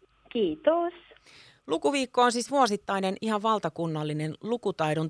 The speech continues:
Speaker 2: teemaviikko, ja nyt on valjastettu Henkka ja kivimutka Lahden kirjastoiden lukuviikon
Speaker 1: Mm.
Speaker 2: lähettiläiksi. Mitä tää, Angelika, ihan käytännössä tarkoittaa?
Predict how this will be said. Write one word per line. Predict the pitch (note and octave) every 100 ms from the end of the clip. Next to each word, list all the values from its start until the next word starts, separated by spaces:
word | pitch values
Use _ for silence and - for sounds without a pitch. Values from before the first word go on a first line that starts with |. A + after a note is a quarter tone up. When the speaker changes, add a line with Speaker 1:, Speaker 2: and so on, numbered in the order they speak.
| -
Speaker 2:
teemaviikko, | B3+ A#3 F3 C3+ C3 B2+ B2 _ C#3+
ja | C3+ C3 C3 - - - -
nyt | A3 - F#3
on | F3
valjastettu | G3 F#3 D#3+ - D#3+ - F3+
Henkka | G3 F#3 -
ja | E3 D3+
kivimutka | - E3+ D#3 C3+ - - C#3 -
Lahden | G#3 A3 F3 D#3+
kirjastoiden | C4 B3 C3 B2+ - A#2+ A#2 A#2 A2+ -
lukuviikon | F3+ E3+ D#3+ C3 A#2+ - C3
Speaker 1:
Mm. |
Speaker 2:
lähettiläiksi. | C#3+ D#3 C3+ - A#2 A2+ - G#3+
Mitä | A#3 A#3
tää, | D3+ C#3+
Angelika, | D3+ D3 C#3 C3 -
ihan | C#3+ C#3+
käytännössä | D3 C#3+ B2+ A#2 -
tarkoittaa? | D3+ A#2+ - - -